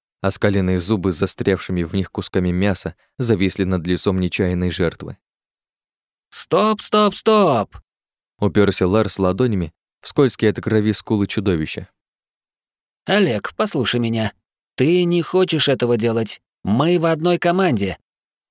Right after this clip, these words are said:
Speaker 1: Но голова монстра становилась все ближе.
Speaker 2: «Остановись!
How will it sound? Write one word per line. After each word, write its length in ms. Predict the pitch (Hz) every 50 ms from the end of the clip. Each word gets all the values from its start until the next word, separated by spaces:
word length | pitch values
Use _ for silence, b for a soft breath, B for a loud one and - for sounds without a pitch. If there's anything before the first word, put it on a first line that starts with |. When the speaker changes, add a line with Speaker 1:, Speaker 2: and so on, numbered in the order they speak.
| _ _ _ _
Speaker 1:
Но 140 | 90 92 95
голова 360 | 90 98 95 98 95 98 95
монстра 460 | 92 90 98 98 92 - - - 95 95
становилась 640 | - - 95 92 92 85 92 90 90 87 - - _ _ _ _ _
все 220 | - - - 104 92
ближе. 500 | 92 92 87 82 78 82 82 - - - _ _ _ _ _ _ _ _ _ _ _ _ _ _ _ _ _ _ _ _ _
Speaker 2:
«Остановись! 1040 | - - 131 160 165 - - - 175 175 180 175 180 180 170 139 113 - - -